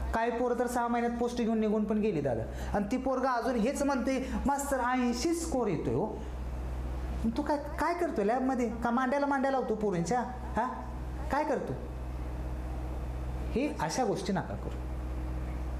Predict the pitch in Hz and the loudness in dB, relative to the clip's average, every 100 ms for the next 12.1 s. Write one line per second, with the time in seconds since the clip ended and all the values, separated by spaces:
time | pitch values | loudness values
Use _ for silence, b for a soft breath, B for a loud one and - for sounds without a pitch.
0 | - - - - - - 156 160 170 175 | -4 -4 -4 -4 -2 0 2 2 2 2
1 | 165 156 170 165 190 - 147 165 175 185 | 2 4 2 2 0 0 0 0 0 0
2 | 170 175 165 165 175 190 B B B 151 | 2 2 2 2 2 0 B B B -2
3 | - 190 185 190 170 165 175 170 147 156 | 0 0 0 0 0 0 0 0 0 2
4 | 190 202 202 202 202 190 180 175 156 143 | 2 0 0 0 0 2 2 2 0 2
5 | 156 139 170 123 107 101 - - - - | 0 0 0 0 -2 -4 -6 -6 -6 -6
6 | - - - - - - - 147 151 - | -4 -4 -4 -4 -4 -4 -2 0 0 0
7 | - - 190 185 175 160 151 147 202 190 | 0 0 2 2 2 2 0 2 2 2
8 | 185 180 185 165 175 202 202 - - - | 2 2 2 2 2 0 -4 -6 -6 -6
9 | - - - - 185 185 175 185 180 180 | -4 -4 -4 0 2 2 2 2 2 2
10 | 196 190 190 185 208 220 208 214 196 185 | 2 2 2 2 0 2 2 2 2 2
11 | 196 190 202 226 - 226 165 147 127 107 | 2 2 2 0 -2 0 0 2 0 0
12 | - | -4